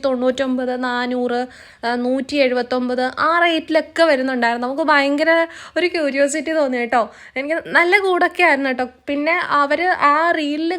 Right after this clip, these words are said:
കാണിച്ചിരുന്ന ഓഫർ പ്രൈസിലുള്ള കുറേ കാര്യങ്ങളൊക്കെ സോൾഡ് ഔട്ട് ആയി പോയി. because നിങ്ങൾക്ക് അറിയാമല്ലോ ക്രിസ്മസ് ഇങ്ങനെ അടുത്തു, അപ്പോൾ എല്ലാവരും വന്ന് വാങ്ങിയിട്ട് പോകുന്നുണ്ടായിരുന്നു. പിന്നെ ഇതുപോലെ നമുക്ക് ട്രീ ഒക്കെ അലങ്കരിക്കാനുള്ള വെറൈറ്റി, അതായത്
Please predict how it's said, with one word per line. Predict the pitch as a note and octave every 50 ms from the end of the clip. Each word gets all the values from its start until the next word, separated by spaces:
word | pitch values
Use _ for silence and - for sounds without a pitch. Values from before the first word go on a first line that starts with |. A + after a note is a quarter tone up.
| F4
കാണിച്ചിരുന്ന | E4+ D#4+ D4+ C#4+ C#4+ C4 E4 D#4 D4+ D4 D4+ D#4+
ഓഫർ | E4 D#4 D#4 D4 C#4+ D4 - C#4+ C#4+ -
പ്രൈസിലുള്ള | D4 D4 D4 C#4+ - D#4 D4 C#4+ C#4+ D4
കുറേ | D4 D4 C#4+ C4+ C4 C#4 C#4+ D4+ D4
കാര്യങ്ങളൊക്കെ | D#4+ D#4 D4 D4 C#4+ C#4+ D4 C#4+ C#4+ D4
സോൾഡ് | C#4 C#4+ C4+ B3+ B3+ A#3 B3+
ഔട്ട് | C4 C#4 C4+ C#4+
ആയി | C#4 C4 C4 C4 C#4+
പോയി. | C4 A#3 A#3 B3+ D4 - - - - - - _
because | B3+ B3 C#4+ D4 C#4
നിങ്ങൾക്ക് | D4 C#4+ C#4 C#4+
അറിയാമല്ലോ | D4 C#4 C4 B3+ B3 A#3+ B3 A#3+
ക്രിസ്മസ് | A3+ A3 A3+ A#3 A3+ A#3 - A3 A#3 A#3+ -
ഇങ്ങനെ | C#4 C4+ C#4+ C#4 C#4
അടുത്തു, | B3+ B3 B3+ B3+ - C#4+ C#4+ D4+ - C#4+ C#4+ C#4 - D#4+
അപ്പോൾ | D4+ C#4 - C4+ C#4 C#4 - B3+
എല്ലാവരും | B3+ C4 C4+ C#4+ D4+ D4+ D#4 D#4 D#4+ D#4+
വന്ന് | D4+ D4 C#4+ D4 D4 C4+
വാങ്ങിയിട്ട് | B3+ A#3+ A#3 A#3+ B3 A3+
പോകുന്നുണ്ടായിരുന്നു. | A#3+ C4 C4+ A#3+ A3+ A#3+ A#3+ A3+ A3 A3 G#3+ G#3 G#3 A3 C#4+ F4+ F4 - - - - - - _ _
പിന്നെ | - E4 F4 F4+
ഇതുപോലെ | F4 C#4+ D#4 C4 D#4 D#4 D#4 E4 E4 D#4+ D4+
നമുക്ക് | C#4+ C#4+ C#4 C#4+ D#4+ C#4+ C4
ട്രീ | D4 C#4+ C#4 C4 D4+ D4+
ഒക്കെ | D4 D4 -
അലങ്കരിക്കാനുള്ള | D4+ C#4+ C4 C4 B3+ B3+ C4 C4+ C4 C4+ C#4+ C#4+ C#4+ C4+ C4 C4 C4+ C#4 D4+ - - _ _ _ _ _ _ - G#3 G3+ G3 G3
വെറൈറ്റി, | A3 C4+ C4+ C#4 C#4+ C#4+ D#4 E4 F4+ F4+ F#4 F4+ F4+ F4
അതായത് | D#4 B3+ C4+ C#4+ C#4+ C#4 E4